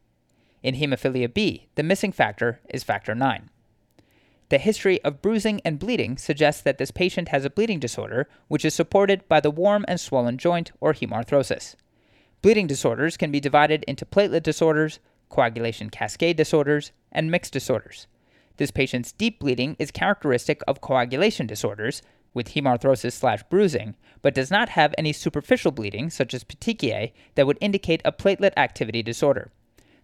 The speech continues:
The lack of platelet involvement is further supported by a normal bleeding time. An elevated P T T with a normal P T suggests an isolated defect in the intrinsic coagulation cascade.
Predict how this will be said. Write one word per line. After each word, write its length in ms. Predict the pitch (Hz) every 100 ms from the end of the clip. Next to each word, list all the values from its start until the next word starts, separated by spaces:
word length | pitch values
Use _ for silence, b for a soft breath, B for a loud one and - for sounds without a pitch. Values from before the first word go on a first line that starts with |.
| -
The 80 | 143
lack 240 | 139 143
of 120 | 147
platelet 360 | - 247 - 147
involvement 520 | 120 107 101 127 160
is 140 | 135
further 280 | - 196 220
supported 520 | - 180 139 117 135
by 140 | 139 131
a 60 |
normal 340 | 139 170 208 196
bleeding 320 | 214 226 165
time. 280 | - 95 - _ _ _ b b -
An 160 | 139 -
elevated 500 | 151 143 139 127 -
P 160 | 254
T 180 | 240 -
T 360 | - 110 117 - -
with 160 | 135
a 60 | 131
normal 360 | 160 220 208
P 220 | - - 262
T 380 | - 113 120 _
suggests 420 | - 151 147 -
an 160 | - -
isolated 540 | 190 220 208 202 190 170
defect 480 | 120 - 113 - b b -
in 120 | 135
the 140 | -
intrinsic 500 | 185 175 185 170 180
coagulation 640 | - 151 117 131 104 - 104
cascade. 560 | - 107 - 123 -